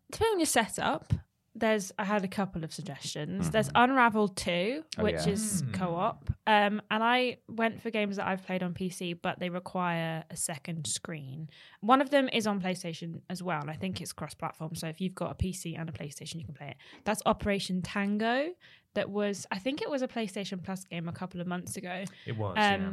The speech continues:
Speaker 1: and it's a spy game that requires two monitors. One of you plays as, like, the, the tech guy, and one of you plays as the kind of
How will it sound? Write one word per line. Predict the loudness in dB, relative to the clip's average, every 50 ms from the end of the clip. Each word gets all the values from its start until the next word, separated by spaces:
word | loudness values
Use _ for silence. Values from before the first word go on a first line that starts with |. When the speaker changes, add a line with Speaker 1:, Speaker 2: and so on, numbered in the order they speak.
| -4 -2
Speaker 1:
and | 0 0 0
it's | 0 -2 -4
a |
spy | -4 0 2 4 4 4
game | 4 2 -2 -2 0 0 -2
that | -2 -2 -4 -6
requires | -4 -4 -4 -2 -2 -4 -4 -4 -4
two | -4 -2 0 0
monitors. | 2 0 0 0 -2 -2 -2 -4 -4 -2 -2
One | -2 -2
of | -2 -2
you | -4 -6
plays | -4 -4 -4 -4 -6
as, | -6 -6 -6
like, | -6 -6 -6 -6 -10 -12 -10
the, | -8 -6 -6 -6 -8 -10 _ _ _ _ _ _ _ _ _ _ -4
the | -4 -4 -4 -2 0
tech | 2 2 2 2 0 -6 -8
guy, | -6 -4 -2 -2 -2 -2 -2 -4 -6 -6
and | -4 -2 -2
one | 0 0 -2
of | -2
you | -4 -4
plays | -4 -4 -4 -4 -4 -6 -8 -8 -6
as | -4 -4 -4 -4 -6 -8 -6
the | -6 -6 -6 -4
kind | -6 -6 -4 -4
of | -6 -6 -8 -12